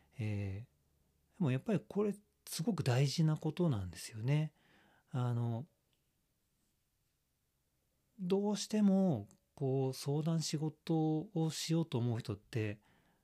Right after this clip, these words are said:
人の役に立ちたいとか、えー、何か支えになりたいとかっていう思いが強い方がいらっしゃるんですね。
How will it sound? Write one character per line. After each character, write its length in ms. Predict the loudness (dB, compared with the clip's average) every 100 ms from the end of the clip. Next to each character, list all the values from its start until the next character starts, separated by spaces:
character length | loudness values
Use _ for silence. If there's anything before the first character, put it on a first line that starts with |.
| _ _ _ _ _ _ _ _ _ _ _ _ _ _ -12
人 200 | 2 4
の 100 | 4
役 180 | 4
に 80 | 0
立 220 | 0 -2
ち 40 | 0
た 160 | 0
い 60 | 0
と 120 | -4
か、 400 | -4 -4 -2 -4 -10 _ _ _ _ _
え 680 | -6 -4 -4 -4 -6 -8 -8 -2
ー、 40 |
何 180 | -2 -2
か 80 | -4
支 140 | -2 0
え 40 |
に 80 | 0
な 100 | 0
り 80 | -2
た 140 | -4
い 60 | -4
と 100 | -6
か 100 | -8
っ 40 |
て 140 | -4 -2
い 20 |
う 40 |
思 160 | -2 -2
い 40 | -2
が 220 | -4 -8 _ _ _ _
強 180 | -2 0
い 60 | 2
方 420 | -2 -4 -4 -6 -14 -20 -20 _ _
が 260 | -2 -2 -4 _ _ _ _ _ _ -4
い 80 |
ら 100 | -2
っ 20 | 0
し 120 | -2
ゃ 60 |
る 100 | -2
ん 40 | -4
で 80 | -6
す 120 | -4
ね。 200 | -4